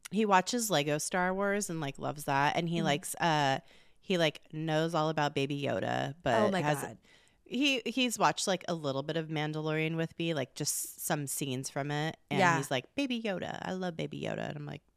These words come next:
Speaker 2: Oh my God.
Speaker 1: "Who doesn't?"
Speaker 2: Who
Speaker 1: Okay.
Speaker 2: doesn't? Good to
Speaker 1: Um,
Speaker 2: know.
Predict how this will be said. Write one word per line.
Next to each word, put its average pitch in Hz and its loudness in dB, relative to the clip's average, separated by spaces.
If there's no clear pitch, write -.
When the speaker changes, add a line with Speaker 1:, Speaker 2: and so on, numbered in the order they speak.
Speaker 2:
Oh 190 -8
my 180 -6
God. - -10
Speaker 1:
"Who 311 12
doesn't?" 135 2
Speaker 2:
Who 240 6
Speaker 1:
Okay. 202 4
Speaker 2:
doesn't? 147 -2
Good 170 4
to 160 2
Speaker 1:
Um, - 2
Speaker 2:
know. 139 -4